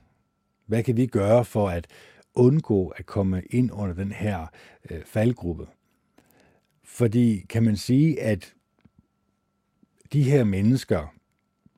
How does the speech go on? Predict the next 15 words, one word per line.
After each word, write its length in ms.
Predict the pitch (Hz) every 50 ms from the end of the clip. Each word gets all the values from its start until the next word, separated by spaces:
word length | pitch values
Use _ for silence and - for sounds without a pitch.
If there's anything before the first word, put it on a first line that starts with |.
| _ _ _ _ _ _ _ _ _ _ _ _ _ _ - - _ _
de 100 | 120 117
brugte 400 | - 98 101 120 131 - - 135
deres 320 | 104 110 95 95 92 - -
egen 300 | - - 104 120 147 151
intuition 880 | 131 120 117 - - 120 113 104 95 - - 120 101 87 76 71 73 - _ _ - - - - - - - - - - _ _ -
til 120 | - 120
at 60 | 110
opnå 420 | 95 95 101 101 - 113 104 98 -
uærlig 540 | - 143 143 139 110 101 101 104 104 101 90
vinding, 420 | 90 95 104 120 120 90 76 73 - _ _ _ _ _ _ _ _ _ _
selvom 580 | - - - 151 143 127 110 98 95 90 87
deres 260 | 85 95 87 85 85
samvittighed 760 | - - - 85 78 80 117 160 170 160 135 123 107 101 101
måske 380 | 98 104 95 - - 120 110 98
sagde, 380 | - - 104 98 104 113 113